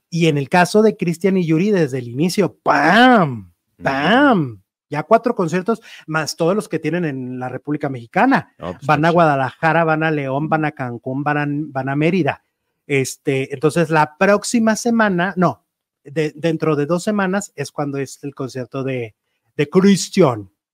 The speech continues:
Speaker 2: Pues capaz que se pone de moda, ¿no? Que luego vemos a Daniela Romo y
Speaker 1: Emanuel.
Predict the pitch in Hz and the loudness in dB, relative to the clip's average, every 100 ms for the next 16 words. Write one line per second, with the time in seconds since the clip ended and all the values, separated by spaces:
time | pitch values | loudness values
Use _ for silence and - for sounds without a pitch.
0 | _ 143 135 139 127 139 165 131 143 156 | _ -4 -2 0 0 0 -2 -2 0 2
1 | 135 120 131 139 135 160 160 - _ _ | 2 2 2 2 0 -2 -6 -10 _ _
2 | _ - 113 104 113 117 117 123 120 107 | _ -10 -6 -4 -2 0 0 -2 -2 -2
3 | 90 - - _ 107 110 104 107 113 107 | -2 -4 -12 _ -10 -6 -4 -2 -2 -2
4 | 104 104 113 113 101 87 87 85 82 78 | -4 -4 -2 -2 -2 -4 -6 -6 -6 -8
5 | 65 57 139 120 110 107 107 120 127 107 | -10 -12 -12 -12 -12 -14 -14 -14 -16 -20